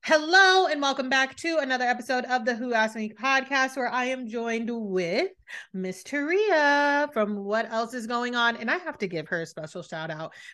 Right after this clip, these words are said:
because I gave Taria three minutes <laughs> to ask her if she was gonna record. Guys, this has been such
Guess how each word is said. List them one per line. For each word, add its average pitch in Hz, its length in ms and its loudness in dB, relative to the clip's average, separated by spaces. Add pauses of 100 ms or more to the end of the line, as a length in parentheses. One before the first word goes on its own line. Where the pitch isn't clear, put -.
because 208 300 -2 (100)
I 302 280 2
gave 240 300 0
Taria 180 480 -8 (760)
three 311 260 4
minutes 254 560 -4 (400)
<laughs> - 400 -8
to 269 140 2
ask 330 300 4
her 370 100 6
if 254 180 0
she 302 120 -2
was 294 100 -2
gonna 277 160 -2
record. 269 320 0
Guys, 240 220 0
this 302 160 -8
has 277 180 -12
been 220 220 -2
such 196 360 -6